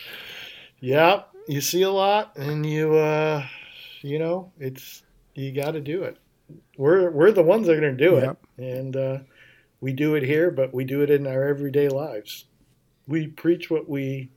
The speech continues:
Speaker 1: believe, and we talk, and we drop the golden nuggets to everybody we come in contact with that's willing to listen, just like Jesus did. You know, hey, everybody didn't,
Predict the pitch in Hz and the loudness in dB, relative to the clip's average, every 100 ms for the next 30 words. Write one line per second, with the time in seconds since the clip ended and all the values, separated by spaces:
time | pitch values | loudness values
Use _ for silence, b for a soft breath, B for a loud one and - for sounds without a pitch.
0 | _ 131 135 156 180 135 120 117 117 b | _ -2 0 0 -2 -4 -8 -12 -14 b
1 | b b - 131 135 135 135 160 131 123 | b b -6 -6 -4 -4 -4 -6 -8 -10
2 | 120 123 120 120 135 139 131 139 139 135 | -10 -8 -8 -4 -4 -4 -8 -4 -2 -4
3 | 131 135 151 170 - 143 139 139 131 139 | -2 -2 -2 -4 -4 -6 -4 -6 -4 -4
4 | 135 131 143 135 131 135 139 143 147 143 | -4 -6 -8 -6 -8 -8 -8 -6 -6 -6
5 | 151 160 147 127 139 135 135 127 135 147 | -4 -4 -2 -6 -8 -8 -6 -2 -2 -2
6 | 202 214 b b b b b b - 139 | -8 -14 b b b b b b -14 -8
7 | 151 135 123 143 160 165 160 151 185 180 | -2 -2 -2 -4 -2 -2 -2 0 0 -2
8 | _ _ 139 156 156 170 139 147 160 156 | _ _ -8 -6 -2 0 0 -2 0 0
9 | 156 156 165 160 | 2 0 -2 -4